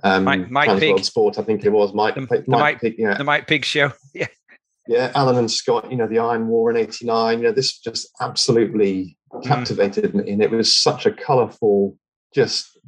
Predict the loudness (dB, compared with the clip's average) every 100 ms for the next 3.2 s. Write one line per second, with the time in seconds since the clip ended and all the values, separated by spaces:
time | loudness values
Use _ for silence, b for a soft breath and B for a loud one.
0 | -2 2 4 4 2 0 0 2 2 -2
1 | -6 -2 -2 0 0 0 0 0 -2 -4
2 | -6 -6 -8 -2 2 2 2 2 2 0
3 | -4 -8